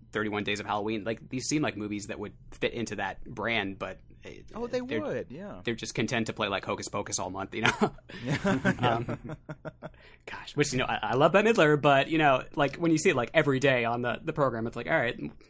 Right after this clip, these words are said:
Speaker 2: That's a
Speaker 1: I,
Speaker 2: bit
Speaker 1: I saw they,
Speaker 2: much.
Speaker 1: they just added Scream last year, which was interesting. Um, I'm
Speaker 2: I
Speaker 1: sure it's,
Speaker 2: thought
Speaker 1: like,
Speaker 2: that
Speaker 1: cut
Speaker 2: was
Speaker 1: to shreds, but
Speaker 2: fascinating.
Speaker 1: yeah.
Speaker 2: Yeah. I mean, I think I remember when that first aired, I think it was on Fox, I think, and
Speaker 1: Hmm.
Speaker 2: it was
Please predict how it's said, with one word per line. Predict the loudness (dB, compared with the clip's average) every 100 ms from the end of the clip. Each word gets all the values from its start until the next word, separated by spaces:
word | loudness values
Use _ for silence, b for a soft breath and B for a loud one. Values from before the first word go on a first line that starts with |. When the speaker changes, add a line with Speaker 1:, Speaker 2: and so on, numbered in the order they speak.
| -14 -4
Speaker 2:
That's | -2 0
a | -2
Speaker 1:
I, |
Speaker 2:
bit | 0
Speaker 1:
I | 2
saw | 2
they, | 2
Speaker 2:
much. | 0
Speaker 1:
they | -2
just | -2 2
added | 2 2
Scream | -2 -2 0 0
last | 0 0 -2
year, | -4
which | -6 -8
was | -10 -10
interesting. | -8 -8 -8 -10 -12 -10
Um, | -8 -8 -12 -18 -14
I'm | -4 -2
Speaker 2:
I |
Speaker 1:
sure | 0 -2
it's, |
Speaker 2:
thought | -2
Speaker 1:
like, | -4
Speaker 2:
that | -2 0
Speaker 1:
cut |
Speaker 2:
was | 0
Speaker 1:
to | 0
shreds, | 2 2 2
but | -4
Speaker 2:
fascinating. | -4 -6 -10 -10
Speaker 1:
yeah. | -4 0
Speaker 2:
Yeah. | 2 0 -4 -10
I | -8
mean, | -8 -6
I | -6 -6
think | -8 -10 -10
I | -8 -8
remember | -8 -8 -8 -6 -4 -6 -6
when | -8 -6 -6 -6
that | -6 -6 -8 -8
first | -8 -8 -14 -18 _ -8
aired, | -4 -4 -4
I |
think | -8 -12 -12
it |
was | -8
on | -6 -8 -10
Fox, | -6 -2 -2 -6 -12
I | -12 -12
think, | -10 -12 -14 -18 B B B -8
and | -6
Speaker 1:
Hmm. |
Speaker 2:
it | -6
was | -8